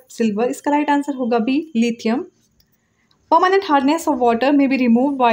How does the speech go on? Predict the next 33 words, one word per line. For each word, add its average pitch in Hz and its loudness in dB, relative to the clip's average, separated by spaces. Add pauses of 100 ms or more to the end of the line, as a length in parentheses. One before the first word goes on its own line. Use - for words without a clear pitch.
the 233 0
addition 220 -2
of, 294 0
पानी 269 0
की 320 -2
स्थायी 302 -2
कठोरता 240 -2
को 254 -8
डैश 262 0
को 339 -6
जोड़कर 294 -2
दूर 269 -4
किया 320 0
जा 233 0
सकता 220 -6
है, 214 -2
तो 214 -12
इसका 254 -4
राइट 247 0
आंसर 247 -4
क्या 262 -4
होगा? 262 -6 (420)
सोडियम 262 0 (420)
कार्बोनेट। 214 0 (140)
क्या 262 0
कहा 302 0
जाता 302 0
है 311 -2
सोडियम 294 0
कार्बोनेट 294 0
को? 370 0 (680)
वॉशिंग 254 0
सोडा। 202 -4